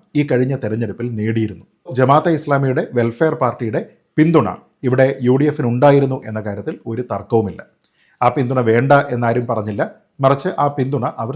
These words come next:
സ്വീകരിക്കുന്നതാണ് നമ്മൾ കണ്ടത്. അപ്പോൾ ആ ഒരു കുറ്റം യു ഡി എഫിൽ ആരോപിച്ചുകൊണ്ടാണ്, കോൺഗ്രസിൽ ആരോപിച്ചുകൊണ്ടാണ് ഇപ്പോൾ ഈ തെരഞ്ഞെടുപ്പ് കഴിഞ്ഞ സമയത്ത് വർഗീയതയുടെ വിജയമാണ് അവിടെ ഉണ്ടായത് എന്ന മട്ടിൽ എൽ ഡി എഫിൽ നിന്നുള്ള പല ആൾക്കാരുടെയും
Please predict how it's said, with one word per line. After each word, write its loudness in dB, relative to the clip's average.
സ്വീകരിക്കുന്നതാണ് -4
നമ്മൾ -10
കണ്ടത്. -16
അപ്പോൾ 6
ആ 10
ഒരു 6
കുറ്റം -2
യു 4
ഡി 4
എഫിൽ 0
ആരോപിച്ചുകൊണ്ടാണ്, -2
കോൺഗ്രസിൽ 0
ആരോപിച്ചുകൊണ്ടാണ് -4
ഇപ്പോൾ 4
ഈ 2
തെരഞ്ഞെടുപ്പ് 2
കഴിഞ്ഞ 0
സമയത്ത് -4
വർഗീയതയുടെ 4
വിജയമാണ് 2
അവിടെ -2
ഉണ്ടായത് 2
എന്ന -6
മട്ടിൽ -6
എൽ 6
ഡി 8
എഫിൽ -2
നിന്നുള്ള -4
പല 2
ആൾക്കാരുടെയും -6